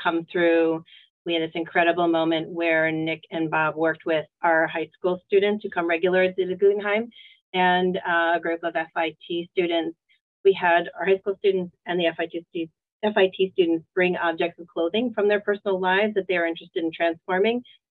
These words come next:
and they gave them to the other person, uh, to work. And so there's this kind of generational conversation about what,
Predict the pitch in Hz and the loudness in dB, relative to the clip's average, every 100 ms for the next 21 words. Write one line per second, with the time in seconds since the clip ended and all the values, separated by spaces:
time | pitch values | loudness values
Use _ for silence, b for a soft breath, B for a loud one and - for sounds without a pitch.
0 | - 190 180 180 180 180 185 170 165 151 | -2 2 2 2 2 0 -2 -2 -2 -4
1 | 156 151 190 208 - _ _ _ _ - | -6 -6 -8 -8 -12 _ _ _ _ -2
2 | 160 160 165 160 156 156 - 175 160 160 | 0 0 -2 -2 0 -2 -2 -2 -2 0
3 | 180 170 160 165 170 170 - 165 156 - | 2 4 4 2 -2 -4 -4 -2 -2 -6
4 | _ - 180 170 170 170 175 165 175 165 | _ 2 2 4 4 2 -2 -2 -2 -2
5 | 160 - 165 170 165 160 147 160 160 | -4 -4 -4 -4 -4 -2 -2 -2 -4